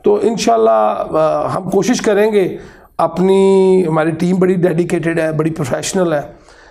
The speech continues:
कि उसके साथ मिल के हम लोग इसको साल से पहले कोशिश करेंगे apply कर दें।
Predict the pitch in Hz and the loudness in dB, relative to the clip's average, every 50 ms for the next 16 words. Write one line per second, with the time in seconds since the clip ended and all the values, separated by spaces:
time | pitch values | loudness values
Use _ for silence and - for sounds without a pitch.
0 | _ _ _ - 180 175 175 175 175 180 - 185 180 185 190 185 185 165 160 165 | _ _ _ 0 2 4 4 4 4 2 0 0 0 0 0 0 0 0 -2 -2
1 | 160 160 - 190 175 175 170 170 165 165 165 160 165 185 185 185 196 185 165 143 | -4 -4 -2 -2 0 0 0 -2 -2 -2 -2 0 2 0 0 2 0 0 0 0
2 | - - - - - - - - - 180 170 170 170 180 175 170 160 170 - 170 | -4 -10 -16 -20 -20 -20 -18 -10 -6 -6 -4 0 0 0 2 2 0 -2 -2 -4
3 | 165 - - - 170 170 170 165 - - - 147 143 147 156 170 170 - - 170 | -4 -4 -4 -4 -4 -2 -4 -6 -6 -6 -4 -2 0 0 -2 -2 -4 -6 -6 -4
4 | 156 156 165 175 180 180 - - _ _ _ _ _ - 214 202 185 208 202 165 | -4 -2 -4 -4 -6 -8 -14 -20 _ _ _ _ _ -2 -2 0 0 0 0 0
5 | 117 90 - - - - - _ _ _ - - - 262 214 - - 165 135 127 | -2 -4 -8 -12 -18 -20 -20 _ _ _ -2 0 0 0 0 0 -2 -2 -2 -2
6 | 123 123 120 113 - - - - - 160 - 185 165 160 156 - - 117 104 85 | -2 -2 -2 -4 -6 -10 -10 -8 -6 -2 0 2 2 2 0 0 -2 -2 -4 -6
7 | - | -8